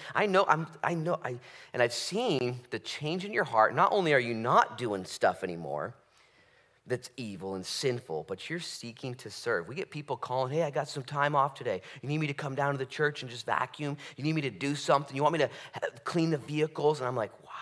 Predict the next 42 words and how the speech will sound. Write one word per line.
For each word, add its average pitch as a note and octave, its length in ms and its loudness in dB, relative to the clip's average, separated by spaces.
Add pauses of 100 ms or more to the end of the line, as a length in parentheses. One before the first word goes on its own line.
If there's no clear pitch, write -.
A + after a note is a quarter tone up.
(920)
that's G2 260 -2
legit. D2+ 520 -10 (340)
That's F#2 380 -4
legit E2 480 -8
that C#2 80 -10
you F2 160 -10
have E2 260 -6 (240)
found F#2 400 -4
such - 300 -8
a F#2 40 -12
deliverance C#3+ 640 2
from C3 200 0
your A2 140 0
past C#3 500 0
life F2 240 -2 (240)
and C3 100 4
are C3 60 6
now C#3 180 8
walking G#2+ 520 6
in G#2 280 0 (340)
a G2+ 300 4 (120)
new A#2+ 220 -2
life." G2 300 2
Verse A2+ 140 2
twenty-nine A#2 420 4
says F2 220 -2
this, G2 320 0 (180)
"Let F#3 180 8
no G3+ 140 10
corrupt F3+ 360 6
word B2 500 6 (460)
proceed D3+ 340 4
out C#3+ 100 10
of D#3+ 80 0
your G3 100 6
mouth, A#2 400 6
but E3+ 140 4
what F3 140 8
is D3+ 100 0
good F3+ 260 4
for A3+ 100 4
necessary E3+ 600 6